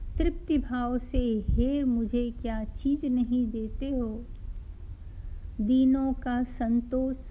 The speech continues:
भाग्यहीनों की गदगद वाणी, नयन कोर में भरा लबालब कृतज्ञता का पानी। हो जाना फिर युगों से मुरझाए अधरों का पाना, आशीर्वचन प्रेम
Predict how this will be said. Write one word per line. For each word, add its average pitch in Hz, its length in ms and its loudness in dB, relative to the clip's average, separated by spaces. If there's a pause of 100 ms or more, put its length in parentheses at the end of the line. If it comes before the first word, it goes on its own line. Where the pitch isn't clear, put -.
(140)
भाग्यहीनों 247 1080 2
की 269 340 0
गदगद 233 640 0
वाणी, 240 600 2 (540)
नयन 320 440 4
कोर 269 360 2
में 254 340 2
भरा 240 380 0
लबालब 226 680 -2 (160)
कृतज्ञता 226 840 -2
का 208 300 -4
पानी। 220 600 -2 (920)
हो 320 180 6
जाना 247 580 2
फिर 254 280 0
युगों 233 580 2
से 240 260 0
मुरझाए 233 920 2
अधरों 220 600 0
का 220 260 -4
पाना, 240 800 -2
आशीर्वचन 226 960 -2
प्रेम 226 460 -2